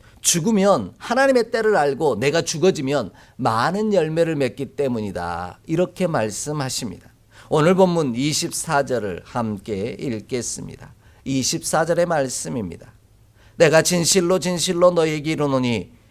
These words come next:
한 알의 밀이 땅에 떨어져 죽지 아니하면 한 알 그대로 있고 죽으면 많은 열매를 맺느니라." 아멘. 예수님의 비유하신 씨앗, 곧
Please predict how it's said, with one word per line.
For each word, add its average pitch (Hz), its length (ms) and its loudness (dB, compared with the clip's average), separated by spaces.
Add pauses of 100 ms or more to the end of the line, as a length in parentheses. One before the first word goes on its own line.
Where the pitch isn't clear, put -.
(120)
한 185 260 4
알의 180 280 6
밀이 160 420 0
땅에 170 400 2
떨어져 135 640 2
죽지 175 580 -4
아니하면 104 640 -2 (300)
한 160 200 2
알 151 200 6
그대로 143 340 4
있고 127 540 -2 (180)
죽으면 147 520 2
많은 127 540 0
열매를 135 580 0 (180)
맺느니라." 110 1040 -4 (180)
아멘. 80 800 -10 (2000)
예수님의 226 540 6
비유하신 190 680 6
씨앗, 175 520 2
곧 143 260 0